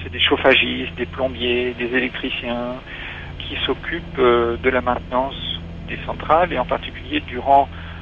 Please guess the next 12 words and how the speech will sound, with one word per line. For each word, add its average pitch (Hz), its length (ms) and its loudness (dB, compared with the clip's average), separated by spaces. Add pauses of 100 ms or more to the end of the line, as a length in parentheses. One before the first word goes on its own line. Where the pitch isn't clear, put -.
(160)
ce - 60 -10
qu'on 120 100 -8
appelle 120 220 0
en 120 60 -4
français 120 260 -2
l'arrêt 131 320 2
de 117 100 -4
tranche. 180 540 2 (340)
Donc, 127 120 -10 (120)
au 135 60 -4
niveau 135 960 2 (760)
cinq, 165 200 2